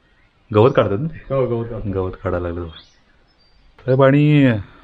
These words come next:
Speaker 1: आपला प्लॉट इथं रिसॉर्ट कुठपर्यंत चालू? ऊस, ऊस
Speaker 2: हा,
Speaker 1: शेतीपासून?
Speaker 2: ऊस शेती आहे ना?
Speaker 1: हां, तिथपासनं.
Speaker 2: ति-, तिथून पासून वरती आहे.
Speaker 1: किती छान डेव्हलप केलं बघा, ही आंब्याची कलमं जशी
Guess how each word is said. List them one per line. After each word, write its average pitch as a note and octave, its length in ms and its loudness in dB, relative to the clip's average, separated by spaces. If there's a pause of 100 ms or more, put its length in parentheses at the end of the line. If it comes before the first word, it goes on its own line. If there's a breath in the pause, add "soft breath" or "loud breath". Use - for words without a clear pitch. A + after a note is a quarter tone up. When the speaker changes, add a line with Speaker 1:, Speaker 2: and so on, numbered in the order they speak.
Speaker 1:
आपला A#2+ 300 0
प्लॉट C3 300 0
इथं B2 440 -4
रिसॉर्ट A2+ 240 0
कुठपर्यंत B2+ 360 -2
चालू? B2 180 0
ऊस, B2 240 -4
ऊस - 240 -10
Speaker 2:
हा, - 20 -4
Speaker 1:
शेतीपासून? D#3 540 -2
Speaker 2:
ऊस F3+ 80 -6
शेती F3 200 -4
आहे C#3 120 0
ना? A#2+ 320 -6
Speaker 1:
हां, G#2 100 0
तिथपासनं. G2+ 460 -4
Speaker 2:
ति-, - 220 -12
तिथून D3 260 -8
पासून E3 260 -8
वरती A#2+ 180 -10
आहे. G#2 120 -10
Speaker 1:
किती - 680 -14
छान A2 220 -6
डेव्हलप G2+ 320 0
केलं F#2+ 180 -6
बघा, F#2 120 -6
ही F#2 140 -4
आंब्याची F#2+ 420 -6
कलमं F#2+ 360 0
जशी G2 140 -4